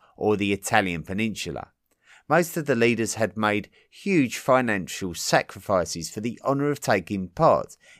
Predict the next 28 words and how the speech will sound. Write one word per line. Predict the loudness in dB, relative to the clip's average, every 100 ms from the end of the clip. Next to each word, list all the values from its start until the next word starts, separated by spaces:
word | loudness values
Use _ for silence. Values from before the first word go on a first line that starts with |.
| -10
in | -4
this | -4 -4
great | -2 2 2 0 -10
military | -8 -6 -6 -8 -10
pilgrimage, | -2 0 0 -2 -6 -8 -12 -18 _ _ _
all | 2
for | 2 -2
the | -4
glory | 4 6 6 4
of | 2
the | 0
lands | 2 2 -2 -4
in | -2
Asia | 0 0 0 -2 -2 _ -20 -10
and | -6
the | -6
favour | -2 2 4 4 0 -6 -8 -12
of | -12 -4
God | -2 -2
himself. | -4 -10 -6 -4 -2 -4 -14 _ _ _ _ _ _ _ _ _ _ _ _ -20 -6
When | 2 6
these | 6 6 6
armies | 6 4 -2
started | 0 2 2 -2 -2
arriving | 4 4 4 0 -2
in | -2
Byzantine | -4 -4 -6 -4 -6 -2
territories, | 0 0 -2 -4 -4 -4 -8